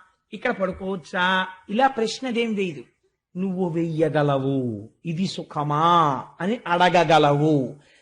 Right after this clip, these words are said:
అందుకని సుఖాల్ని త్రోసిరాదనవచ్చా? అనకూడదు. గృహస్థాశ్రమంలో ఉండి నువ్వు సుఖాన్ని అడగాలి. నా భార్యా బిడ్డలతో, నాకు ఐశ్వర్యంతో నేను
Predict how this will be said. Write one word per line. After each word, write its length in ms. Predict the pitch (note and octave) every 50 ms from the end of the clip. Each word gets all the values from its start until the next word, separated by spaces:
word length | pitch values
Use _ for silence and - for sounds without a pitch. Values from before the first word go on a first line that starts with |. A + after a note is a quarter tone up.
| _ _ _ _ _ _ _
అందుకని 340 | F#3 A3+ B3+ D4+ D#4 D#4+ D#4+
సుఖాల్ని 540 | - - D4 C#4 - B3+ D#4+ D#4+ D#4+ D#4+ D#4+
త్రోసిరాదనవచ్చా? 1300 | - - D#4 D#4 D#4+ D#4+ D#4 D#4 D4 D4 C#4+ C#4+ C#4 C#4 C4+ C4+ C4 - - - C4+ C4+ C4 A#3+ G3 - - -
అనకూడదు. 880 | F#3 G#3+ A3+ A3 B3 A#3+ A#3+ A#3 A#3+ A3 A#3+ A3+ G3+ D3+ - - - _ -
గృహస్థాశ్రమంలో 1080 | D3+ E3 D#3 A#3 A#3 - - C4 B3 C4 B3+ - - C4+ C4+ C#4 C#4 C#4+ C#4+ C#4+ C#4 B3
ఉండి 440 | A3 G3+ G3 F#3+ A3 A#3 B3 B3 A#3+
నువ్వు 420 | A#3+ - - - - - B3+ D4+
సుఖాన్ని 480 | D4 - D4 C#4 - - C#4 C#4 C4 A3+
అడగాలి. 320 | G3 G3 G3 F3+ D3 - - - - _ _ _ _ _ _ _ _ _ _ _ _ -
నా 160 | D#3 F3 G3
భార్యా 600 | G3 D3 C#3 E3 F3 F#3+ G3+ G#3+ G#3 G#3 G3+ G3+
బిడ్డలతో, 580 | F#3+ F#3 F#3 D#3+ F3+ F3+ F3+ F#3 F#3 G3 G3+ G3+
నాకు 280 | G3+ F#3+ G3 F#3+ G3+
ఐశ్వర్యంతో 960 | F#3 E3+ F3+ G#3 G3+ - - - G#3+ G3 G3 F#3 F#3+ F#3 F3+ - G3+ G3+ G#3
నేను 280 | G3+ G3+ G3+ G3 G3